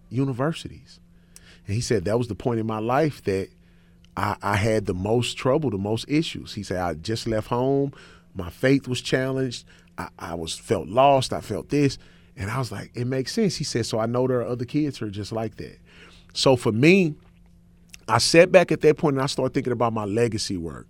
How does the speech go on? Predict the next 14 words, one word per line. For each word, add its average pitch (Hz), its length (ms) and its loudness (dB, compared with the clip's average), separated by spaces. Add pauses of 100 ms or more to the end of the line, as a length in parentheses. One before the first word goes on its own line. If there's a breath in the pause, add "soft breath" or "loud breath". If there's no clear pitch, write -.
(340 soft breath)
my 95 120 -4
life 110 380 2
work. 87 220 -8
What 107 180 0
do 143 100 8
I 143 80 8
want 135 240 4
people 120 240 0
to 98 80 -4
know 107 280 2
me 107 140 0
for 82 460 -4 (320 soft breath)
when 101 340 -2
I'm 95 320 -6